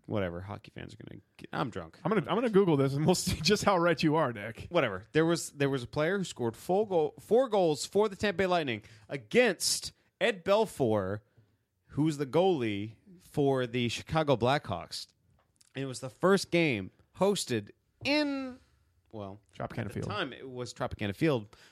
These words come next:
Speaker 1: but it was the Thunderdome for the Tampa Bay Lightning. It was the, the home opener. And
Speaker 2: Eh.
Speaker 1: Chris Kontos scored four goals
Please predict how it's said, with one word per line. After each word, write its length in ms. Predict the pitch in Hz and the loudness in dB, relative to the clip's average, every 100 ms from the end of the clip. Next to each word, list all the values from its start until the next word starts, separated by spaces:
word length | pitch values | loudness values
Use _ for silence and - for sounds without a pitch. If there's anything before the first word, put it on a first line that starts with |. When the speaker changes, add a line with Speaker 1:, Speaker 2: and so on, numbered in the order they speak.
| _ | _
Speaker 1:
but 100 | 147 | -4
it 40 | 135 | -4
was 160 | 123 | -6
the 80 | 117 | -8
Thunderdome 720 | - 196 214 135 110 95 90 - _ _ _ _ | -4 0 2 2 0 -2 -8 -16 _ _ _ _
for 160 | - 147 | -2 -2
the 60 | 113 | -2
Tampa 240 | 139 110 | -6 -2
Bay 100 | 107 | -2
Lightning. 480 | 113 127 - 85 - - | -2 -4 -6 -14 -16 -12
It 100 | 117 | -8
was 220 | 127 107 | -8 -4
the, 240 | 117 98 - - | -2 -2 -6 -14
the 100 | 143 | -10
home 300 | 107 160 160 | -2 0 4
opener. 540 | 156 151 120 82 85 - _ _ _ _ | 2 2 -2 -4 -10 -18 _ _ _ _
And 760 | 107 117 117 117 117 110 107 107 | -2 -2 0 -2 -4 -4 -6 -4
Speaker 2:
Eh. 320 | 214 202 170 | -2 0 0
Speaker 1:
Chris 240 | 127 269 - | 2 2 2
Kontos 800 | 247 269 - 135 113 113 - - _ _ _ - | 0 0 0 -2 0 -2 -4 -8 _ _ _ -12
scored 640 | - - 180 151 120 110 | -10 -2 2 2 0 -4
four 400 | - 185 208 233 | -2 2 4 4
goals 920 | 190 202 160 110 95 104 123 - | 2 4 2 0 -6 -8 -10 -14